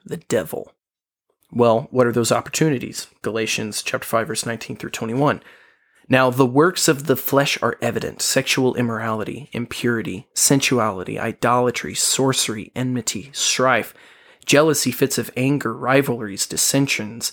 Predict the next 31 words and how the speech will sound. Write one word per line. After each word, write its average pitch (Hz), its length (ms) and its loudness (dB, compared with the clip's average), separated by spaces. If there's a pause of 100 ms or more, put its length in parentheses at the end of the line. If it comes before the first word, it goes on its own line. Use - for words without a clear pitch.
(160)
divisions, 135 640 2
envy, 131 440 2
drunkenness, 131 680 -2
orgies." 127 500 -2 (720)
These 160 460 0
are 135 300 0
opportunities 120 920 0
for 110 540 -4
the - 100 -4
devil. 98 400 -2
These 143 240 4
are 131 80 4
ways 123 300 4
that 107 120 -6
he 127 120 -2
is 123 100 0
going 117 220 -2
to - 120 -4
exploit - 560 -2
you. - 220 -16
These 131 180 2
are 131 80 0
ways 123 280 0
that 113 100 -8
he's 123 220 -6
going 113 320 -4
to 113 280 -4 (680)
get 127 140 2
in 131 120 6
your 123 140 6
mind 117 680 2